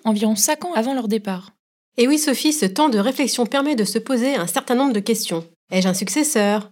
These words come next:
Speaker 2: À quelle date arrêter mon activité ? Mon exploitation est-elle transmissible ? Et sinon, comment faire pour qu'elle le soit ? Quels sont mes besoins et objectifs pour la retraite, financiers notamment ?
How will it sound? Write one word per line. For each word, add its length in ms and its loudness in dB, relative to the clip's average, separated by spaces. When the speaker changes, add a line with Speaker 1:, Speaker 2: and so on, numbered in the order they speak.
Speaker 2:
À 80 2
quelle 180 0
date 180 0
arrêter 320 0
mon 140 6
activité ? 720 0
Mon 100 6
exploitation 480 4
est-elle 240 4
transmissible ? 680 0
Et 80 0
sinon, 360 4
comment 240 2
faire 200 0
pour 120 -20
qu'elle 160 0
le 100 0
soit ? 380 0
Quels 140 4
sont 140 2
mes 100 6
besoins 320 2
et 80 8
objectifs 400 -2
pour 100 0
la 100 4
retraite, 540 -2
financiers 460 2
notamment ? 480 2